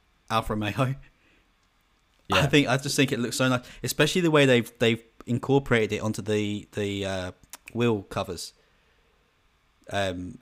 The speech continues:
Speaker 1: it just looked like everyone else has come out and tested, and it's just like, "Oh, that was just so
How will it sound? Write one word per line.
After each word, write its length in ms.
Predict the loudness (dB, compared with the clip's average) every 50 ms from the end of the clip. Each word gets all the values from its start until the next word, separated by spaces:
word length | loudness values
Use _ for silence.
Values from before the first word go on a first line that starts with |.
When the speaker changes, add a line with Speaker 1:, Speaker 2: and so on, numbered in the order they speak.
| -14 -12
Speaker 1:
it 100 | -8 -8
just 180 | -8 -4 0
looked 260 | 0 0 0 -2 -2
like 180 | -2 -2 -2 0
everyone 280 | -2 -2 0 0 2 2
else 280 | 2 2 0 -2 -6 -10
has 100 | -10 -8
come 220 | -4 -2 -2 -2
out 140 | -2 -2 -4
and 100 | -8 -8
tested, 360 | -8 -8 -8 -8 -10 -10 -12
and 80 | -12 -14
it's 80 | -14
just 140 | -14 -12 -12
like, 100 | -8 -8
"Oh, 120 | -6 -6 -6
that 140 | -6 -8 -10
was 120 | -12 -12
just 140 | -12 -10 -8
so 160 | -6 -6 -8